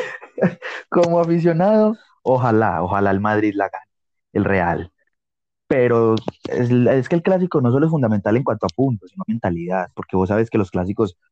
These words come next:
todo lo que acarrean los clásicos, y la f-, parte mental es lo más importante. Vos sabes que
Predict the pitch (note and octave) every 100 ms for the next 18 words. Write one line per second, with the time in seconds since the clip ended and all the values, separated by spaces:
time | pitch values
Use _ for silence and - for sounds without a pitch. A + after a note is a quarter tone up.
0 | _ _ - A#2 B2 B2+ A#2 G2 - F#2+
1 | G2+ A2+ F2+ G#2+ F#2+ F#2 _ _ _ _
2 | _ _ G2 G2 F#2+ G2 G2 G2+ G2 -
3 | G2 - G2 - A2+ G2 F#2 G2 G2+ G2+
4 | G2+ F2+ - E2 E2 F#2 F2+ A2 A#2+ A#2
5 | B2